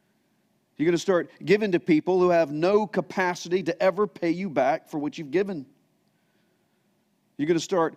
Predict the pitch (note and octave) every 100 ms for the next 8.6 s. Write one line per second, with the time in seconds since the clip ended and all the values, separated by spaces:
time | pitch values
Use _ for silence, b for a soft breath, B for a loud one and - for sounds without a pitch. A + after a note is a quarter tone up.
0 | b - E3+ C3+ F#3+ F3+ C3+ D3 B2+ B2
1 | A2 C#3 B2+ - E3 - - E4 _ _
2 | _ _ _ _ _ _ _ _ _ _
3 | _ _ _ _ B2+ D3 - D3 C3 -
4 | F#3 F#3 C#3+ B2+ - B2 A2 G#2 A#2 A2
5 | C3+ - - - _ _ _ _ _ _
6 | _ _ _ _ _ _ _ - C3 C#3
7 | - D3 - _ - G#3+ F#3 C#3+ B2+ A2
8 | - C3+ B2 A2+ -